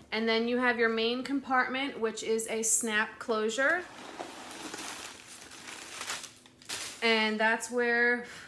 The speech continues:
you have your, um, little creed right there. Okay?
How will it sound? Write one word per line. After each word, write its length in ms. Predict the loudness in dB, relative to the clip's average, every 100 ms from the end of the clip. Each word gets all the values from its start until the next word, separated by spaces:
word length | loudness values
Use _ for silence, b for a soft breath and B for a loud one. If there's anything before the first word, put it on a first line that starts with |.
| -6
you 200 | -4 -2
have 480 | 0 0 0 -2
your, 640 | -6 -4 -2 0 0 -2 -8 -20 -20 -20 -20 -20 -20 -20 -20 -4
um, 300 | 2 2 2
little 180 | -2 -4
creed 480 | -6 -2 0 0 -2
right 240 | -4 -4
there. 380 | -4 -4 -6 -8 -14 -20 -20 -20 -20 -20 -20 -20 -20 -18
Okay? 440 | -6 -2 -2 -2